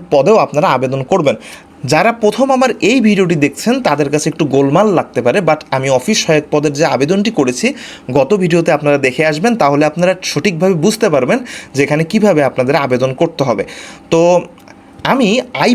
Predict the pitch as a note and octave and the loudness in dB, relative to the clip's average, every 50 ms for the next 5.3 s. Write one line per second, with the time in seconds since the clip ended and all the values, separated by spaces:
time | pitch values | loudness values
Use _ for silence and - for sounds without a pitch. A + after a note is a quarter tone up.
0 | A3+ C#4 B3+ B3+ G#3+ D#3+ D3 C#3 F3 B3 C4 - - - D3 D3 D#3 D#3+ D#3+ D3+ | 2 2 2 0 0 0 2 2 2 0 0 -2 -2 -2 0 0 2 2 2 2
1 | C#3 D3 D3 F3 F3+ F3+ E3+ - - - - A#3 B3 - G3 D3 E3 A#3 C4+ - | 2 2 2 2 2 2 2 0 -2 0 0 0 0 2 2 0 0 0 -2 -6
2 | - - - - - C#3+ D3 - B2+ D3 C#3 - A#3+ - - - D3 D3 D3 D3+ | -12 -20 -8 -2 0 2 2 4 2 2 2 0 -2 -2 0 0 0 0 0 -2
3 | - - D#3+ D#3+ E3 G#3 A3+ G3 D#3+ C#3+ D3 D3+ - - B2+ C#3+ D3+ E3 G3 G3 | -2 -2 -2 0 2 0 0 0 2 2 2 2 0 -2 -2 0 0 0 0 -2
4 | F3+ - A#3+ - C#3 - D3+ D3 C#3 C3+ - D3 B2 A#2+ B2+ C3 G3 A#3 A3+ F3+ | 0 0 0 0 0 0 0 0 0 0 -2 -2 0 0 0 2 2 2 2 2
5 | E3 C#3+ B2+ B2 A#2+ D3+ | 2 2 2 2 2 2